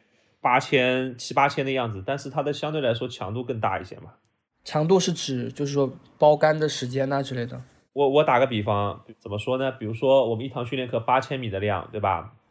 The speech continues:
Speaker 2: 嗯。
Speaker 1: 其实训练要求是一样的，就是重要，重要的部分可能就四千米。
Speaker 2: 对。
Speaker 1: 那么像我可能完成每一个，就是四千米的每一个一百，可能完成一分十秒，打个比方啊，
Speaker 2: 一分十秒。
Speaker 1: 一分十秒一个，一个一百米。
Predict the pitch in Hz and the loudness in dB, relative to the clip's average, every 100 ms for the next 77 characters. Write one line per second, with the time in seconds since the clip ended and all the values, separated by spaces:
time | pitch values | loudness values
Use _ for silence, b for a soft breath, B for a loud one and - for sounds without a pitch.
0 | - 143 139 139 - 127 131 165 151 131 | -14 -12 -12 -16 -10 -6 -4 -2 -2 0
1 | 135 139 - 107 101 - 101 104 107 98 | 4 4 2 -2 -2 -6 -6 -2 -2 -2
2 | 87 92 _ _ _ - 110 101 - 202 | -8 -10 _ _ _ -10 -8 -8 -2 -2
3 | 160 143 117 190 147 131 160 120 117 101 | 0 -4 -4 -2 0 0 -2 -4 -4 -4
4 | 92 98 113 - 110 - 90 85 - _ | -8 -6 -8 -8 -8 -8 -8 -12 -18 _
5 | - 147 123 - 143 127 113 - _ - | -6 -4 -4 -6 0 2 2 -4 _ -12
6 | 113 147 113 95 117 - 104 104 98 101 | 0 2 2 2 2 2 -2 -2 -2 -4
7 | - 95 95 95 92 85 101 120 101 - | -6 -8 -8 -8 -8 -8 -6 -2 -2 -2
8 | - 107 110 110 123 135 120 104 104 85 | -10 -14 -12 -12 -10 -6 -4 -4 -6 -6
9 | 95 127 135 101 90 85 - 101 101 98 | -6 -6 -4 -4 -6 -8 -8 -6 -6 -6
10 | 110 117 120 117 - 110 120 101 - - | -8 -6 -4 -4 -6 -6 -4 -4 -6 -6
11 | 90 104 95 95 90 92 87 - - 156 | -4 -4 -4 -6 -4 -6 -6 -10 -6 0
12 | 160 120 127 127 107 107 90 101 135 113 | 0 0 -4 -2 0 -2 -2 -6 -4 -4
13 | - - _ _ _ _ - 113 120 113 | -4 -12 _ _ _ _ -10 -4 -2 0
14 | 98 98 85 | -2 -4 -12